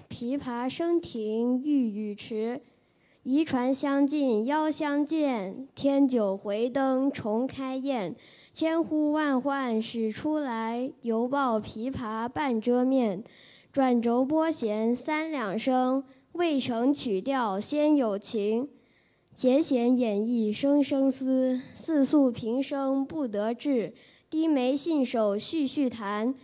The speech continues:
说尽心中无限事。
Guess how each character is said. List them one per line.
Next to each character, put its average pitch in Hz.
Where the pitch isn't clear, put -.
说 285
尽 285
心 262
中 247
无 214
限 262
事。 226